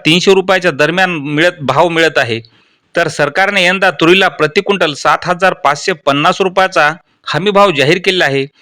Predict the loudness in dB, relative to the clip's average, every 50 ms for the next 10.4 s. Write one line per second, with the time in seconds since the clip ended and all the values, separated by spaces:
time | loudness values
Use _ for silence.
0 | _ _ _ _ -2 0 0 0 2 0 -2 -2 -2 _ -4 -2 0 2 2 2
1 | 2 0 0 0 0 0 0 -2 -2 -6 -4 -2 0 0 0 0 0 0 0 0
2 | 0 2 0 0 2 2 2 2 0 0 0 0 0 2 0 0 0 0 0 0
3 | 0 0 -2 -4 -6 _ _ _ _ _ _ _ _ _ _ _ 0 2 2 2
4 | 0 0 0 4 4 4 2 2 0 0 2 2 0 0 0 -2 -4 0 0 0
5 | 0 0 0 -2 0 2 2 2 2 2 0 0 -4 -14 -20 -20 _ _ _ 2
6 | 4 4 6 6 4 2 2 0 0 0 0 0 0 2 0 0 0 2 0 2
7 | 4 4 2 2 2 0 0 0 2 0 2 2 2 2 0 0 0 -2 -4 -4
8 | _ _ _ _ _ -16 -6 -2 -2 0 0 0 -2 -2 -2 0 0 0 0 -2
9 | -2 -4 -4 0 0 0 2 2 2 0 -2 -2 -2 -6 -6 0 2 4 4 4
10 | 4 2 0 0 2 2 0